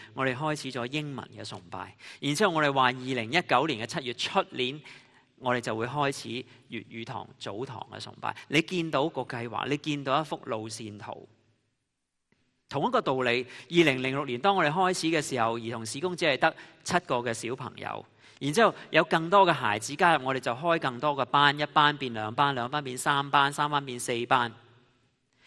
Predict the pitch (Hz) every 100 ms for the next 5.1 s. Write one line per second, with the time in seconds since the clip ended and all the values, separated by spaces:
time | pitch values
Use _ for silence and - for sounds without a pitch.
0 | - - 135 147 220 196 127 135 175 196
1 | 233 160 131 120 151 160 202 165 143 160
2 | 180 160 160 151 123 - - - 208 196
3 | 202 185 123 117 151 180 139 143 160 190
4 | 139 123 120 120 120 120 123 123 127 127
5 | 175